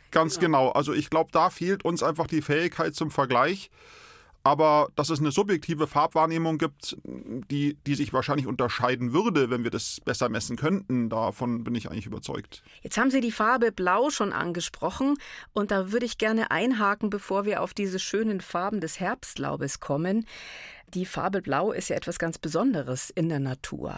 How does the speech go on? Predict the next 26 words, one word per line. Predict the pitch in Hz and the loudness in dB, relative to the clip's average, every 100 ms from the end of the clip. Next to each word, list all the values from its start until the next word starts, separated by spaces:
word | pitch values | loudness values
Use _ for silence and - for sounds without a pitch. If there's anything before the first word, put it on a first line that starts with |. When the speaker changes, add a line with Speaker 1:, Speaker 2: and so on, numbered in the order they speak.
| - - | -4 0
Speaker 2:
Angefangen | 143 190 196 180 170 170 165 | 2 2 0 2 2 2 0
mit | 160 | 0
dem | 170 160 | 0 0
oft | 160 - - | -2 -2 -2
leuchtenden | 143 147 202 - 180 - 170 | 2 2 2 0 -6 -4 -2
Blau | 170 151 | 0 2
des | 135 - | 0 0
Himmels | 220 247 226 - | 0 0 -2 -4
zum | 185 | -2
Beispiel. | 180 180 - 185 185 - - - | 0 -2 0 -4 -4 -12 -20 -16
Wie | - | -4
kommt's | 233 302 269 | -2 0 0
eigentlich | 226 160 - | 0 -4 -4
überhaupt | 156 151 | -6 -6
zu | - | -6
diesem | 156 151 - | -4 -4 -6
Effekt? | 143 - 92 - - - | -8 -6 -8 -10 -18 -16
Vom | - 160 156 147 | -10 -4 -4 0
Weltall | 127 214 - 180 202 - | 0 -2 -2 -2 -2 -4
aus | - 202 | -4 -4
betrachtet | - 185 - - - - 196 - | -4 -8 -6 -6 -6 -8 -10 -10
ist | 185 - - - - | -10 -10 -12 -18 -10
der | 170 | -6
Himmel | 185 202 | -2 -2
ja | 180 170 | -4 -4
pechschwarz. | - - - 208 254 285 - - | -4 -4 -2 -2 -2 -4 -6 -12